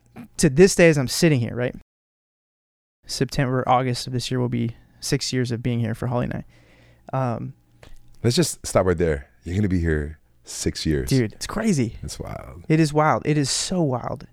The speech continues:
Speaker 1: And, and you've said this a few different times when we, we talk about life and some of those things, but we came up with one kid.
Speaker 2: Yeah.
Speaker 1: And we have four now, right? And, uh, and that, yeah, six years is, a, it feels like a long time, but also it feels like it's flown by. But, but what I,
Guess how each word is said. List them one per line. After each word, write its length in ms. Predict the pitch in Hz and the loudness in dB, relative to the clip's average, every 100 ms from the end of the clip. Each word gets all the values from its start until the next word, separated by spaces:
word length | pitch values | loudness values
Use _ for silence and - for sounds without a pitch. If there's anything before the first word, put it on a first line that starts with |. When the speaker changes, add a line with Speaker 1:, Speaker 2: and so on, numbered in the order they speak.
| _ - | _ 0
Speaker 1:
And, 260 | 135 123 | 0 2
and 120 | 147 151 | 2 4
you've 160 | 170 | 4
said 180 | - 151 | 2 0
this 100 | 143 | 0
a 40 | |
few 120 | - 151 | -2 0
different 200 | 139 131 | 0 0
times 220 | 135 127 | 0 0
when 100 | 127 | 0
we, 160 | 120 - | -2 -2
we 120 | 135 | -2
talk 280 | 127 - 131 | 0 0 0
about 200 | 123 127 | 0 -2
life 260 | 120 123 120 | 0 0 -2
and 100 | 123 | -4
some 100 | 135 | -2
of 60 | |
those 100 | 120 | -2
things, 200 | - 120 | -2 -2
but 140 | 123 - - - - - | -2 -6 -10 -20 -20 -2
we 80 | 151 | 2
came 300 | - 156 143 | 4 4 4
up 140 | 151 123 | 2 0
with 160 | 113 | -2
one 260 | 123 131 127 | 0 0 0
kid. 480 | - 147 123 123 131 | 0 0 0 -2 0
Speaker 2:
Yeah. 380 | 80 78 76 76 - - | 2 2 0 -4 -8 0
Speaker 1:
And 200 | 135 120 | 2 4
we 80 | |
have 100 | 131 | 2
four 300 | - - 143 | 2 2 4
now, 260 | 117 107 113 - | 4 -2 -4 -4
right? 280 | 120 123 - _ - | 0 0 -2 _ -4
And, 400 | 143 127 117 113 | 0 2 0 0
uh, 320 | 113 117 120 - _ - - _ _ _ _ | 0 -2 -4 -8 _ -20 -20 _ _ _ _
and 240 | 143 135 127 | 0 2 2
that, 160 | 123 | 2
yeah, 100 | 147 | 0
six 280 | 117 - 131 | 0 -2 0
years 160 | 135 120 | 0 0
is, 140 | 120 | 0
a, 120 | 123 - | -2 -4
it 60 | |
feels 240 | - 127 123 | -2 0 0
like 200 | 110 - | -2 -2
a 80 | 131 | -2
long 260 | 127 127 | 0 0
time, 260 | 117 131 120 | -2 -2 -2
but 140 | 113 | -2
also 300 | - 117 117 | 0 -2 -2
it 60 | - | -6
feels 200 | - 113 | -6 -6
like 160 | 110 - | -6 -10
it's 140 | - | -18
flown 300 | - 135 117 | -2 2 2
by. 220 | 117 107 - - - - - - _ - | 2 0 -4 -18 -20 -20 -20 -20 _ -10
But, 300 | 151 180 165 | 4 4 4
but 200 | 160 165 | 2 2
what 200 | 143 151 | 4 6
I, 260 | 151 151 147 | 6 4 0